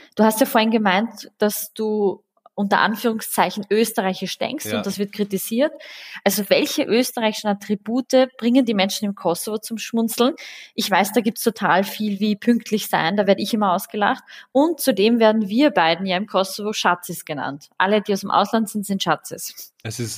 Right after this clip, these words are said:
Speaker 2: so ein Fun Fact, ich wusste nicht, dass es dieses Wort gibt. <laughs>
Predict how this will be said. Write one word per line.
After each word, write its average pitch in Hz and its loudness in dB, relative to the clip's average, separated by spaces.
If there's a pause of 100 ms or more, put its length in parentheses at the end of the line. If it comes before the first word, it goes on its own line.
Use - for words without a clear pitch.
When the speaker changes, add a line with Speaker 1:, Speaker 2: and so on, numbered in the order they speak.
Speaker 2:
so 95 -4
ein 131 0
Fun 113 -2
Fact, 101 -2
ich - -12
wusste 117 -2
nicht, 95 -2
dass 98 -6
es 95 -6
dieses 101 -2
Wort 90 -4
gibt. 98 -6
<laughs> - -14